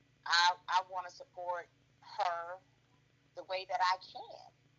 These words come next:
support her." And I, I shouldn't have to tell you how to do that, especially when I,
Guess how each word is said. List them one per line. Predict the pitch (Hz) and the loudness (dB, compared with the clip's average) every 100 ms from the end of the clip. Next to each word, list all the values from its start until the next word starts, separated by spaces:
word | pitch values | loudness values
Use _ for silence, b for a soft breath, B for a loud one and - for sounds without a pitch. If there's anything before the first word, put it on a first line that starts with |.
| _ | _
support | - - - 160 - - | -14 -14 -4 -2 -2 -2
her." | 135 95 - B - | -4 -4 -8 B 0
And | |
I, | 196 196 523 554 762 | 4 6 4 4 0
I | - | -6
shouldn't | - 359 | -12 -6
have | 415 | -6
to | 415 | -6
tell | - 440 453 | -4 -2 -2
you | 302 _ _ _ _ _ _ | -8 _ _ _ _ _ _
how | - 330 | -6 -4
to | 370 | -4
do | 359 | -6
that, | 403 622 | -2 -2
especially | - - 539 - 277 | -2 -6 -6 -6 -8
when | |
I, | 240 | 0